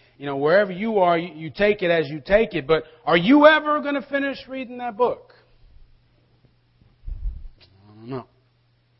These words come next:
Over the last couple of weeks, uh, some of us on Sunday evenings have been studying John Wesley's, uh, three rules of living. Okay? Extra credit, who can give me the first one? Thank you.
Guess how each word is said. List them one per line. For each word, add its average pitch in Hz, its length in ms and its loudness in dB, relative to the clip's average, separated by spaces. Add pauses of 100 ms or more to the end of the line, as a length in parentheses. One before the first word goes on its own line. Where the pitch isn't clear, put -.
(640)
Over 147 80 -6
the 160 60 0
last 196 340 2
couple 185 280 -2
of 139 60 -6
weeks, 151 380 -6
uh, 120 120 -12
some 175 240 0
of 147 120 -6
us 160 240 0
on 135 100 -12
Sunday 156 380 -6
evenings 147 540 -10
have 131 180 -2
been 131 140 -12
studying 156 540 -8 (420)
John 202 420 -6
Wesley's, 135 680 -6 (280)
uh, 104 40 -20 (320)
three 202 280 -4
rules 165 420 -6
of 117 160 -16
living. 117 360 -14 (680)
Okay? 135 220 -16 (420)
Extra 175 360 -6
credit, 196 340 0
who 180 120 -4
can 180 100 -10
give 185 160 -4
me 180 40 -8
the 165 100 -8
first 196 320 -2
one? 208 320 -4 (2750)
Thank - 240 -8
you. 104 80 -20